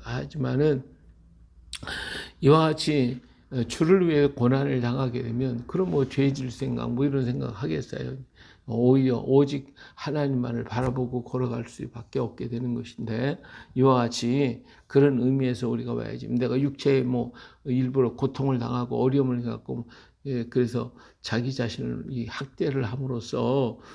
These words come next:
어, 죄가 그쳤느냐? 그건 아니죠. 자,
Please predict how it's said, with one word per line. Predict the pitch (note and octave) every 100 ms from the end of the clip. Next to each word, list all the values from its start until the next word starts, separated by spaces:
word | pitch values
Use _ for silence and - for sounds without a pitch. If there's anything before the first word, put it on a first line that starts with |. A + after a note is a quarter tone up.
| - _
어, | B2 B2+
죄가 | B2 C3 B2+ B2+
그쳤느냐? | - - B2+ B2+ A#2 G#2+
그건 | - B2+ C#3
아니죠. | B2 A#2 A#2+ C3 B2 E3+ - - - - - _ _ _ _ _ - - - - - -
자, | - C3 A#2+ A#2